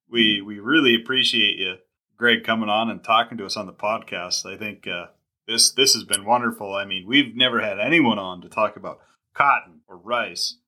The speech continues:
or sweet potatoes. So that's, that's huge for us, just, just to learn something totally different. And then even if it's the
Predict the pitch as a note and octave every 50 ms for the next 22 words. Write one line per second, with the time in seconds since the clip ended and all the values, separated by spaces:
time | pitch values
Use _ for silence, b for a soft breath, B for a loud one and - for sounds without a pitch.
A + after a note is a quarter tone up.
0 | _ _ _ _ G2+ G2+ - - - D3 C#3+ - - - - G#2+ F#2+ E2 - -
1 | - - - _ _ _ _ _ _ _ - - - C3 - C3+ D3 D#3 D3+ -
2 | - - - - - _ _ _ _ _ _ _ _ - E3 E3+ - - D#3 F3
3 | F#3 D#3+ - - B2 B2 B2+ C3+ B2+ G#2+ - - - A2+ _ _ - E3 D#3+ C#3
4 | - - D#3+ D#3+ - - C3+ A#2 A#2+ C#3+ D3 C#3+ B2+ A#2 - D3 D3+ D3 - C#3
5 | - - - F#3 G#3 F#3+ D#3 B2+ A#2+ - D3 C3 - - A2 G2+ G#2 A2 B2+ C#3+
6 | C#3+ C#3 D#3 F3 F3+ E3 C#3+ C#3 B2+ C3+ C3 B2+ - - - A#2 A2 G#2 G2+ F#2+